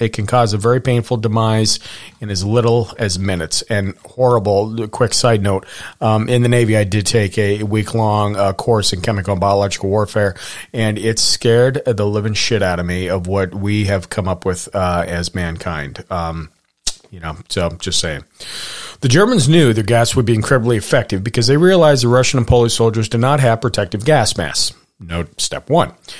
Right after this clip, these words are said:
They may have had some cloth masks, but in all, they were ill-equipped to fend off a chemical strike, and the Germans knew that. So when the cloud of gas spread, men rushed to find anything they could keep from inhaling the toxic substance.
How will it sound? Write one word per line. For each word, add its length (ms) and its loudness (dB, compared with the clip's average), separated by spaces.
They 80 -2
may 160 4
have 240 4
had 240 2
some 240 2
cloth 360 2
masks, 300 -2
but 140 0
in 80 0
all, 400 4
they 160 -2
were 240 2
ill-equipped 540 0
to 60 -6
fend 280 2
off 200 4
a 60 -4
chemical 340 -4
strike, 420 -2
and 340 2
the 160 -4
Germans 420 0
knew 240 0
that. 340 -10
So 120 -2
when 80 0
the 60 0
cloud 260 4
of 120 2
gas 220 6
spread, 380 2
men 220 4
rushed 260 2
to 60 -2
find 240 2
anything 440 2
they 120 2
could 160 -12
keep 180 0
from 160 0
inhaling 480 2
the 60 0
toxic 420 -2
substance. 540 -6